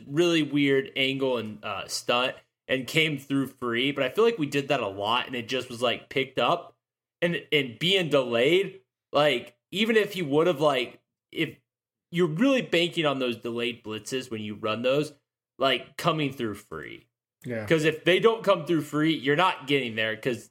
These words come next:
Speaker 1: they're delayed. And so I, I almost felt we got a little cute with that. But Derek, you mentioned defensive line. I thought they played really well. They got, I think they did okay at getting pressure. Um, but, like,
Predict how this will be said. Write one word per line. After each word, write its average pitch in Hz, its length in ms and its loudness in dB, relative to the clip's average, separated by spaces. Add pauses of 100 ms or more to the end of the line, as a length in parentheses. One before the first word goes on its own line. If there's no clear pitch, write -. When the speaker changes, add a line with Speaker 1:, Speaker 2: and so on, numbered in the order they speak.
(120)
Speaker 1:
they're 139 120 4
delayed. 135 720 0
And 143 320 2
so 131 380 0 (300)
I, - 240 -2
I 175 60 6
almost 247 340 2
felt 214 180 2
we 208 80 -6
got 160 180 2
a 151 40 4
little 147 240 0
cute - 380 -4
with 175 180 -4
that. 175 220 2 (340)
But 156 180 2
Derek, 185 300 2
you 175 100 0
mentioned 214 380 0
defensive 160 460 -4
line. 123 380 2
I 117 40 0
thought 147 220 2
they 131 120 0
played 120 360 -4
really 139 180 2
well. 131 180 2
They 123 120 -4
got, - 380 -2 (280)
I - 80 2
think 302 220 0
they 294 100 2
did 208 340 0
okay 180 1080 0 (280)
at 147 120 -2
getting 185 220 0
pressure. 185 600 -2 (320)
Um, 135 380 0 (340)
but, 190 120 0
like, 190 340 0